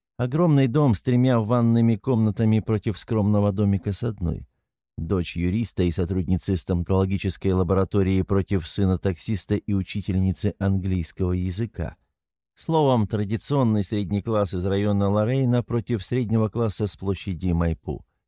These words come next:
Нижнего среднего класса, как отметил бы отец Гонсало, зарождающийся средний класс, как уточнила бы его мать.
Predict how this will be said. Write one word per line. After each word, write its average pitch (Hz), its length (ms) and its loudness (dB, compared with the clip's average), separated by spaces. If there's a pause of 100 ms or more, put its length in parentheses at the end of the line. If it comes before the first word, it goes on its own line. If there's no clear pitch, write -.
Нижнего 76 480 0
среднего 87 440 -2
класса, 98 360 -2
как 85 180 -4
отметил 92 520 -2
бы 87 240 -2
отец 80 440 -4
Гонсало, 78 600 -4 (420)
зарождающийся 117 840 -4
средний 98 400 -2
класс, 127 340 -6
как 87 200 -6
уточнила 85 560 -4
бы 80 280 -4
его 82 360 -6
мать. 64 340 -8